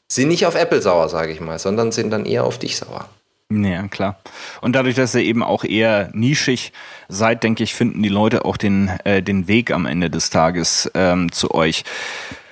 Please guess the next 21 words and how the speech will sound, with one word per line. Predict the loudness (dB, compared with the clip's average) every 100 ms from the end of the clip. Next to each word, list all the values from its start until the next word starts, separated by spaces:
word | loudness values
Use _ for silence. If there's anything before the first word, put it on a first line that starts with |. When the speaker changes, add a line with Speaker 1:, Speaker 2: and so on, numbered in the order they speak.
| -16
Speaker 2:
Vielleicht | -4 -2 0
ganz | 0 0
kurz | 0 0 0
für | 0 0
die, | 2 2 0 -2 -6 -2
äh, | 0 0 0
schon | -2 -2
Vertrauten | -4 -6 -8 -2 -2 0 -2 -2 -4 -8 -14
mit | -4 -4 -2 -2 -2
Tower | 0 0 2 0
eins. | 0 -2 -2 -6 -6 -8 -4
Äh, | 0 0
was | 0 -4 -2
sind | -4
die | -2
wesentlichen | -2 -2 -2 -2 0
Neuerungen | 0 0 0 -2 0
bei, | 2 2 0
bei | 0 -2
Tower | -2 -2 -4 -4
zwei? | -6 -8 -8